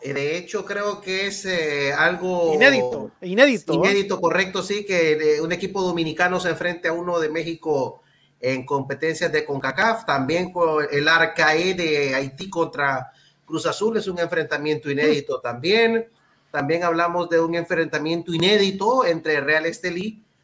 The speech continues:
Speaker 1: aunque no es raro que Real Estelí enfrente equipos de la M L S, eh, ya, ya lo ha enfrentado antes, pero creo que con Columbus es la primera vez que,
Speaker 2: ¿En
Speaker 1: que va a
Speaker 2: serio?
Speaker 1: jugar con
Speaker 2: Ya hay antece-,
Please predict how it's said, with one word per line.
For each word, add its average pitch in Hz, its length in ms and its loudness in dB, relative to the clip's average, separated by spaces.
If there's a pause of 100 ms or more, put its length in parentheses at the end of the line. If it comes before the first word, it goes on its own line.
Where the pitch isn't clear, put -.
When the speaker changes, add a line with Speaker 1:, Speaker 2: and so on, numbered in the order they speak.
(120)
Speaker 1:
aunque 160 300 2
no 170 140 4
es 269 140 0
raro 269 380 2
que 220 120 4
Real 196 200 2
Estelí 202 300 0
enfrente 202 340 -4
equipos 190 280 -8
de 170 100 0
la 156 160 2
M 151 180 2
L 143 280 0
S, 151 280 -2
eh, - 40 -6
ya, 143 340 0 (320)
ya 131 140 2
lo 185 80 2
ha 196 80 -12
enfrentado 156 580 0
antes, 214 400 -2
pero 135 240 -2
creo 175 160 -4
que 190 140 -6
con 175 120 -8
Columbus 165 420 -4
es 156 80 -4
la 160 80 -4
primera 139 360 -6
vez 143 180 -4
que, 101 320 -20 (480)
Speaker 2:
¿En 180 80 -6
Speaker 1:
que 147 80 0
va 156 80 4
a - 20 6
Speaker 2:
serio? 214 140 4
Speaker 1:
jugar 170 160 2
con 170 100 -4
Speaker 2:
Ya 180 100 -2
hay 202 80 2
antece-, 185 440 -6